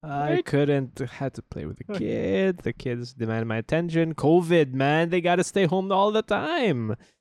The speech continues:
Speaker 1: Yeah.
Speaker 2: Well, they, I mean,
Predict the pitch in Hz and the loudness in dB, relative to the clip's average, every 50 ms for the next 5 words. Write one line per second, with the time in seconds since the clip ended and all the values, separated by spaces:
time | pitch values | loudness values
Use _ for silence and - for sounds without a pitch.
0 | _ _ _ _ _ _ _ _ _ _ _ _ _ _ _ _ _ _ _ _ | _ _ _ _ _ _ _ _ _ _ _ _ _ _ _ _ _ _ _ _
1 | _ _ - 120 117 113 113 110 110 113 110 110 110 117 110 - - - - - | _ _ -2 -2 0 0 0 0 0 0 0 0 -2 -2 -4 -6 -10 -14 -14 -14
2 | - - - - _ _ _ _ _ _ _ _ _ _ _ - 190 165 127 - | -14 -16 -16 -20 _ _ _ _ _ _ _ _ _ _ _ -6 -6 -4 -4 -4
3 | - 110 107 - - - 117 117 123 120 107 98 95 90 | -6 -8 -10 -12 -10 -6 -4 -2 0 0 0 -2 -4 -6